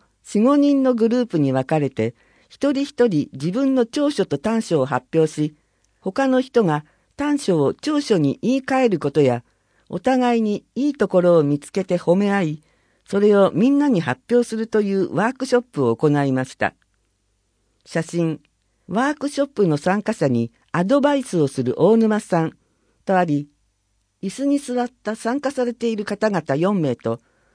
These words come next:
立ってお話をされている大沼さんの写真です。写真終わり。その他の催し。午後は、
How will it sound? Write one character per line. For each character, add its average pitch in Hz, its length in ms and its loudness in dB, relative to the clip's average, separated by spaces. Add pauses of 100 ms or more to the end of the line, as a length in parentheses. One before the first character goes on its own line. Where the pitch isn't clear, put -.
(180)
立 - 120 -2
っ - 40 -20
て 151 160 -2
お 139 80 -2
話 240 400 -2
を 208 80 -2
さ 202 120 -6
れ 190 120 -4
て 180 180 -4
い 170 80 -4
る 160 180 -4
大 202 180 2
沼 208 200 0
さ 170 200 -2
ん 165 60 0
の 160 80 0
写 143 160 -4
真 139 260 -2
で 127 100 0
す。 - 240 -12 (680)
写 175 180 -6
真 185 380 -4
終 143 140 -4
わ 135 140 -2
り。 120 240 -8 (1800)
そ 233 120 0
の 302 120 0
他 247 300 -2
の 147 120 0
催 147 420 2
し。 - 340 -10 (1000)
午 226 160 2
後 196 140 2
は、 139 200 0